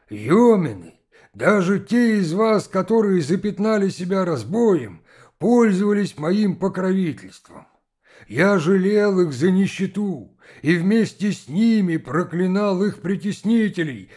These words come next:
бессовестных дворян. Что же вам нужно от меня?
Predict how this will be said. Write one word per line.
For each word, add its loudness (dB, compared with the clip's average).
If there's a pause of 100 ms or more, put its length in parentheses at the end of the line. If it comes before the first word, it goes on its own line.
(140)
бессовестных -2
дворян. -6 (760)
Что -2
же 0
вам 0
нужно -4
от -14
меня? -18